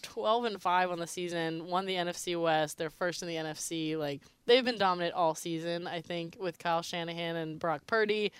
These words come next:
They've, they've really just hit their stride. Their roster is beyond stacked. Like, I, I talked a lot about, um, just, like,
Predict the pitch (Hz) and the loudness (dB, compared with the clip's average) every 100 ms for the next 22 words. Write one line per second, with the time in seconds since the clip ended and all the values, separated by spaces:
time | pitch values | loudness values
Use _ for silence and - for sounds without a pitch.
0 | - - _ - - _ - 208 208 202 | -20 -20 _ -20 -20 _ -4 4 6 8
1 | 190 180 - 208 208 185 190 202 196 180 | 6 2 -6 2 2 4 2 4 4 2
2 | 170 - 185 175 180 160 - 170 156 160 | 0 0 0 0 -2 -2 -2 0 4 2
3 | 170 196 208 180 185 180 214 - 277 262 | 2 2 2 0 0 6 6 4 4 4
4 | 220 190 175 170 - 196 185 190 202 214 | 4 0 -2 -8 -14 -10 -2 4 4 4
5 | 190 - 165 139 147 - 160 156 180 175 | 0 -2 0 -2 -6 -4 -2 2 4 4
6 | 185 180 196 190 - - - - - 196 | 4 2 4 2 0 -18 -20 -20 -6 2
7 | 185 180 180 180 175 165 208 175 156 151 | 6 8 8 6 6 6 2 0 2 0
8 | 143 147 - _ - - 202 - 185 160 | -4 -12 -18 _ -16 -4 -2 4 4 4